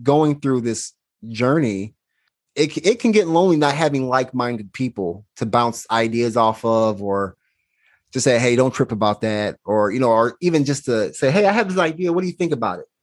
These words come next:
You know, like, "Hey, man, go for it." Just to have that, it has been, has been great.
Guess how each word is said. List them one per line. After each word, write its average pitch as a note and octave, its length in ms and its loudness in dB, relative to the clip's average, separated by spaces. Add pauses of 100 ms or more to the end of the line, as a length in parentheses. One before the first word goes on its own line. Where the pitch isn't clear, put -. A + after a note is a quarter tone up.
You C3+ 100 -6
know, C3 80 0
like, B2+ 300 -2
"Hey, F3 180 2
man, D3 220 0
go E3 160 2
for A#2+ 280 0
it." - 120 -14
Just F3+ 160 0
to D3+ 100 2
have C#3 340 -2 (520)
that, B2 480 0
it A#2+ 160 -2
has A2+ 280 0
been, G#2 300 0
has A#2+ 300 -2
been G2 200 -6
great. F#2+ 380 -6